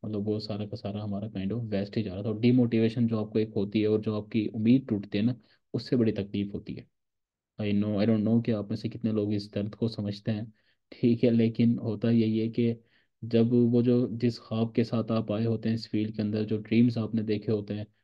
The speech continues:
जो उम्मीदें आपने लगाई होती हैं और जो आपने सोचा होता है कि मैं ये करूँगा, मैं वो करूँगा, वो सारा के सारा आपको ऐसा लगता है कि सब कुछ ख़त्म हो रहा है,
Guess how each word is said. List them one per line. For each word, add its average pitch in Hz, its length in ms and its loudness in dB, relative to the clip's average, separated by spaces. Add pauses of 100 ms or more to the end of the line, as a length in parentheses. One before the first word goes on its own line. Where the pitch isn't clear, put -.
(140)
जो 117 160 2
उम्मीदें 117 300 6
आपने 117 200 2
लगाई 107 340 0
होती 104 280 -2
हैं 104 100 -2
और 107 120 -2
जो 107 140 0
आपने 113 220 0
सोचा 110 320 -2
होता 104 240 -4
है 104 120 -4
कि 107 160 -4
मैं 104 140 -4
ये 104 180 2
करूँगा, 101 340 -4
मैं 104 120 -4
वो 107 180 -2
करूँगा, 101 320 -4
वो 123 120 0
सारा 120 260 -6
के 117 100 -2
सारा 110 220 -2
आपको 107 240 -2
ऐसा 107 160 -2
लगता 104 200 -6
है 101 40 -6
कि 107 100 -4
सब - 180 -10
कुछ 113 180 -6
ख़त्म 107 220 -4
हो 98 140 -2
रहा - 80 -10
है, - 80 -18